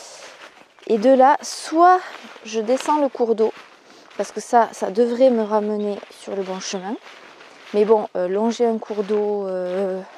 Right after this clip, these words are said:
déjà, c'est très en pente. Enfin, c'est pas un cours d'eau, c'est un petit torrent, quoi.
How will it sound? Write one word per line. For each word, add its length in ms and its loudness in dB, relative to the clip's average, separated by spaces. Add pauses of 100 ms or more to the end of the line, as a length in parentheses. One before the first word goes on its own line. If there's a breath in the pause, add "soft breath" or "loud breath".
(580 loud breath)
déjà, 260 0
c'est 180 -12
très 220 -2
en 140 -2
pente. 360 -8 (1500)
Enfin, 120 -12 (100)
c'est 140 -16
pas 100 -12
un 60 -10
cours 220 -8
d'eau, 120 2
c'est 160 -14
un 80 -12
petit 300 -20
torrent, 340 0
quoi. 180 -8